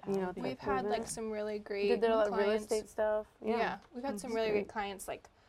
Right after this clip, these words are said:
Speaker 3: do it and, like, the corporate side, um, with some branding and all
Speaker 1: 'Cause you
Speaker 3: that
Speaker 1: drive
Speaker 3: stuff.
Speaker 1: it inside sometimes.
Speaker 3: It's
Speaker 1: Remember we did
Speaker 3: electric.
Speaker 1: that.
Speaker 3: It can go right inside. It's great.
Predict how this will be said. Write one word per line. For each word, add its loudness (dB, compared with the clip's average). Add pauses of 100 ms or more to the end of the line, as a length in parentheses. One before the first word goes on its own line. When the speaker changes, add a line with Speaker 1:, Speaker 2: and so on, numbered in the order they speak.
(640)
Speaker 3:
do 2
it 2
and, -4
like, -8
the -6
corporate -4
side, -2 (200)
um, -10 (360)
with -8
some -8
branding -4
and -8 (160)
all -10
Speaker 1:
'Cause 2
you 2
Speaker 3:
that -2
Speaker 1:
drive 6
Speaker 3:
stuff. 6
Speaker 1:
it 2
inside 0
sometimes. -6
Speaker 3:
It's -20
Speaker 1:
Remember -4
we -6
did -6
Speaker 3:
electric. -4
Speaker 1:
that. -10
Speaker 3:
It -20
can -8
go -4 (100)
right -2
inside. -2 (760)
It's -20
great. -2